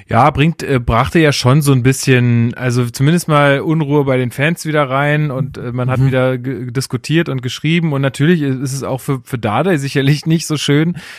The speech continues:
Speaker 1: sowas zu hören. Er sagt ja immer, er liest keine Zeitung, das glaub ich ihm tatsächlich nicht, aber, ähm, ja, ist ja für ihn vielleicht dann auch nicht so schön zu lesen. Ähm, Marc, selbst wenn das stimmt,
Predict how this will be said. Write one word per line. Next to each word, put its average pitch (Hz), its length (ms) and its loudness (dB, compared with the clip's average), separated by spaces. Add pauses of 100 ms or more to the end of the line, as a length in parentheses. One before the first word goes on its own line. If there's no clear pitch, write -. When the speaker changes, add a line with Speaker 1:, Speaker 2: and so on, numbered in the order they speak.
Speaker 1:
sowas 143 320 -2
zu 139 140 2
hören. 151 220 4
Er 123 200 0
sagt 131 180 0
ja 127 80 2
immer, 123 140 2
er 120 80 0
liest 139 220 -4
keine 143 180 2
Zeitung, 139 300 -2
das - 100 -8
glaub 123 260 2
ich 147 100 -6
ihm 139 140 -6
tatsächlich 131 480 -2
nicht, 156 320 0 (320)
aber, 131 640 0
ähm, 127 580 -6 (220)
ja, - 140 0
ist - 200 -4
ja 147 100 4
für 147 160 -4
ihn 160 200 0
vielleicht 139 260 -2
dann 127 80 -2
auch 131 120 -4
nicht 156 120 -4
so 131 80 -4
schön 127 260 0
zu 127 120 -6
lesen. 131 320 -4 (400)
Ähm, 127 320 -2
Marc, 131 320 -2
selbst 127 400 -2
wenn 165 340 2
das 147 180 -2
stimmt, 160 460 0